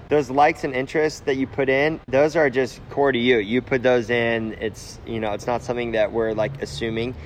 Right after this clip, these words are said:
And so that way, when a brand is, like, for example, s-, say it's, like, a cooking company, and they're like, "I've never worked with athletes. I understand now what you're saying, that's powerful,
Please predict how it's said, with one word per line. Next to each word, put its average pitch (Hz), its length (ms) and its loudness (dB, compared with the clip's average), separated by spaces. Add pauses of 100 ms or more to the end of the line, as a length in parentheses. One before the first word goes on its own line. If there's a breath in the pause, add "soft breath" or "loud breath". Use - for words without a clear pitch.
(180 loud breath)
And 127 160 -2
so 127 300 4
that 139 200 6
way, 151 160 4
when 135 140 0
a 120 60 -2
brand 131 400 2
is, 117 100 -2
like, 117 200 0
for 123 120 -4
example, 117 600 -2
s-, - 260 -16
say 135 180 0
it's, 123 120 -2
like, 127 120 -4
a 110 60 -6
cooking 120 500 -6
company, 98 440 -8
and 113 80 -6
they're 120 120 2
like, 107 240 -2
"I've 104 120 -8
never 127 240 2
worked 123 200 2
with 113 120 -4
athletes. 143 580 2 (300 loud breath)
I 135 140 6
understand 139 480 2
now 131 240 4
what 127 160 2
you're 110 100 -4
saying, 139 540 2
that's 117 180 -6
powerful, 135 600 2